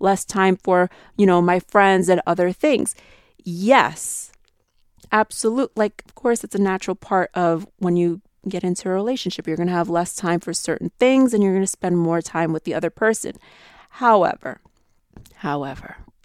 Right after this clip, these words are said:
<laughs> your routine needs to remain the same. Like, you need to hold on to your routine with, like, both fists and, like, white knuckle it, because your routine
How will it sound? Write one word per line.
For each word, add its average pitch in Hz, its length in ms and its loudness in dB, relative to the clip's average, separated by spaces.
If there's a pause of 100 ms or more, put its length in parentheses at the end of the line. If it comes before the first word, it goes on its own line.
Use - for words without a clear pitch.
<laughs> - 1500 -4
your 208 120 4
routine 233 520 0
needs 190 260 0
to 175 100 -2
remain 165 320 0
the 160 60 -4
same. - 460 -6
Like, 180 240 -2
you 208 80 -4
need 226 180 2
to 220 120 -2
hold 185 440 -2
on 175 220 0
to - 120 -8
your 175 160 0
routine 190 720 0
with, 175 220 -6
like, 160 240 -4
both 165 380 -6 (100)
fists - 500 -4
and, 175 120 -4
like, 156 200 -6
white 165 320 -6
knuckle 156 340 -6
it, - 160 -8 (640)
because 254 600 2
your 220 160 4
routine 202 680 0